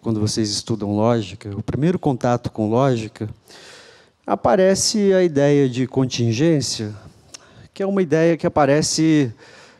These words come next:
na lógica proposicional, né? Você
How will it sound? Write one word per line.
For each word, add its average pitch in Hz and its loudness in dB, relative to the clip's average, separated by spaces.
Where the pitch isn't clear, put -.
na 160 0
lógica 151 2
proposicional, 135 -4
né? 117 -6
Você 120 -2